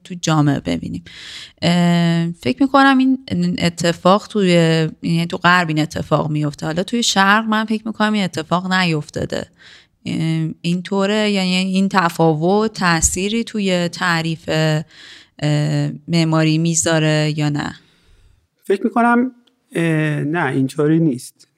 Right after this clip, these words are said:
Speaker 2: توی، اه، شرق و ایران به خصوص همون دوره‌ای که رنسانس داره شکل می‌گیره، ما، اه، یه مکتبی داریم که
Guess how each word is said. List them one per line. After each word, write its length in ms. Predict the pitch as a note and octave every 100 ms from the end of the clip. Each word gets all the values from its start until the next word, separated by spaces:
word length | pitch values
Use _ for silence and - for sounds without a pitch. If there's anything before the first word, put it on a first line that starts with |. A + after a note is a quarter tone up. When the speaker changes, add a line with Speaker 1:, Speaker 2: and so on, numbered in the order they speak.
| -
Speaker 2:
توی، 240 | - D#3 D#3+ D#3+ D#3+ D#3+ D#3 D#3+ _ _ _ _ _
اه، 220 | D3+ C#3+ C3
شرق 680 | - C3+ C3 D3+ F3 F#3+ - - _ _ _ -
و 60 | -
ایران 720 | C#3+ A#2+ C3 D#3 F#3+ A3 A#3+ _ _ _
به 80 | -
خصوص 640 | - - C#3 E3 G3+ -
همون 260 | - D3+ D#3+
دوره‌ای 280 | C#3 B2+ C3+
که 260 | - C3+
رنسانس 880 | C3 B2+ A#2+ - C#3+ E3 D#3+ - _ _ _ _
داره 200 | B2+ B2+
شکل 380 | - B2+ - C3+
می‌گیره، 600 | B2 B2 A#2+ C3 D3+ E3+ - _ _ _ _ _ _ _ _ _
ما، 580 | C3+ D3 D3+ D#3+ E3+ F3 _ _ -
اه، 80 | C3+ C3 B2 A#2+ A#2+ B2 - _ _ _ _ -
یه 80 | E3
مکتبی 500 | C#3+ - - D3 D3+
داریم 500 | B2 B2 C3 D3+ D#3+
که 200 | -